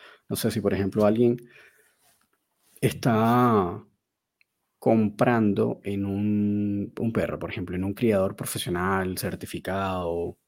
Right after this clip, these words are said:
registrado, eh, qué sé yo, como compañía, qué sé yo, no sé. La verdad es que no tengo ni idea como le-, cuáles son las figuras legales de un criador de perro profesional.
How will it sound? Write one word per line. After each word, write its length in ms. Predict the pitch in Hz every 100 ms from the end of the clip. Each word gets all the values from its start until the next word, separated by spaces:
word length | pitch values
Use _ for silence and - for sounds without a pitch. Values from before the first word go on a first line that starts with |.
| _ _
registrado, 1400 | - - 92 - 80 82 85 80 73 69 65 - - - -
eh, 360 | - - - -
qué 100 | 95
sé 160 | -
yo, 400 | 87 - - - - - -
como 260 | - 92 -
compañía, 680 | 80 160 98 101 95 175 175
qué 100 | -
sé 200 | - 87
yo, 100 | 165
no 80 | 202
sé. 260 | - 82 _ _
La 460 | - 95 101 98 95
verdad 160 | 95
es 60 | 98
que 60 | 113
no 80 |
tengo 140 | 107 110
ni 120 | 107
idea 160 | 104 107
como 220 | 107 92
le-, 300 | - 95 95
cuáles 280 | - 98 95
son 140 | -
las 120 | 101 -
figuras 320 | 104 95 98
legales 840 | 107 90 92 95 95 101 104 - -
de 320 | - 90 87
un 200 | 87 87
criador 500 | - 87 85 87 -
de 100 | -
perro 240 | 90 85
profesional. 460 | 85 - - 78